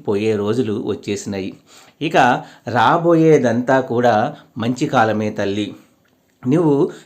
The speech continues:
చాలా మంచి ఉద్యోగంలోకి స్థిరపడబోతున్నావు. నీ యొక్క స్థితిగతులు మెరుగుపడుతున్నాయి. ఈ విషయం తెలిసిన చాలామంది నిన్ను కించపరచడానికి, నిన్ను ఎదగనివ్వకుండా చేయడానికి నీ చుట్టూ ఉన్నవాళ్లే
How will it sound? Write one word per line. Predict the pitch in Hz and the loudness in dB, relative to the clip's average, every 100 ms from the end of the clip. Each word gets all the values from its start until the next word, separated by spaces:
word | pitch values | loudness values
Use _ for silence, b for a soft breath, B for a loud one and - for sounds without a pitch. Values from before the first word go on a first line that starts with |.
| - | -2
చాలా | 127 135 180 160 | 2 4 4 4
మంచి | 110 120 160 196 | 2 0 0 2
ఉద్యోగంలోకి | 143 123 104 165 175 170 147 131 127 110 | 2 2 2 2 4 2 2 0 -2 -4
స్థిరపడబోతున్నావు. | - - 113 113 110 101 107 107 104 104 98 - B B B B - | -6 -6 -4 -2 -2 -2 -4 -4 -2 -4 -6 -10 B B B B -8
నీ | 120 180 | 0 2
యొక్క | 202 170 160 131 | 4 2 2 0
స్థితిగతులు | - 113 131 139 131 110 131 151 | -2 -2 0 2 2 0 -2 -4
మెరుగుపడుతున్నాయి. | 104 104 127 123 113 110 110 104 98 - b b b - | -4 -2 0 0 0 -2 -2 -2 -4 -10 b b b -8
ఈ | 110 | -4
విషయం | 110 107 127 | -4 -2 0
తెలిసిన | 123 120 120 120 113 - | 0 -2 -2 -2 -2 0
చాలామంది | 123 135 170 160 147 143 117 - B B 123 | 2 4 4 4 2 2 0 -4 B B -2
నిన్ను | 147 196 151 143 | 0 2 2 0
కించపరచడానికి, | - 123 135 131 127 127 131 131 127 123 143 B B - | -2 -4 0 0 0 0 2 2 0 -2 -2 B B -2
నిన్ను | 135 202 | 0 2
ఎదగనివ్వకుండా | 180 123 113 147 170 160 160 151 147 | 4 4 4 2 0 0 0 0 0
చేయడానికి | 139 127 120 131 127 123 117 127 - 113 | 0 -2 0 2 2 0 -4 -6 -10 -10
నీ | 107 113 107 | -8 -8 -10
చుట్టూ | - 131 | -4 -2
ఉన్నవాళ్లే | 135 123 123 123 123 139 139 | 2 2 4 4 4 2 0